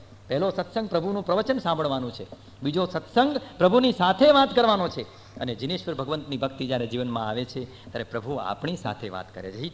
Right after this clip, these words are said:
talks with us, he enters into communion with us. આપણી સાથે પ્રભુની એવી એકતા આપણે પ્રાપ્ત કરીએ છીએ કે આ જિનેશ્વર ભગવાનની ભક્તિ દ્વારા પ્રભુની સાથેનો મારો મેળાવો છૂટી ન શકે એવો બને છે. તો આ પરિપ્રેક્ષ્યમાં જિનેશ્વર ભગવંતની ભક્તિ જે રીતે, જે,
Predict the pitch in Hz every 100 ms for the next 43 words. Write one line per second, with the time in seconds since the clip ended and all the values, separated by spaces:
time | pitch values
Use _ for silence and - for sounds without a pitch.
0 | - 165 - 185 160 117 - - - 175
1 | 190 202 240 277 269 247 240 233 202 208
2 | 285 320 302 254 233 190 - - - 185
3 | 233 214 202 196 196 175 165 196 185 180
4 | 175 175 - 226 196 180 156 160 156 156
5 | 147 143 139 131 - - - 151 160 151
6 | 160 156 151 127 143 139 120 120 - 117
7 | 117 123 165 156 - - - 143 156 165
8 | 151 131 131 147 139 123 139 151 127 131
9 | 147 165 196 - - - - - 185 185
10 | 127 156 220 165 139 123 110 110 110 -
11 | - - - - 143 185 170 156 139 139
12 | - 120 113 110 143 - 135 113 123 120
13 | 127 113 - - 135 107 143 127 117 -
14 | 156 120 101 131 165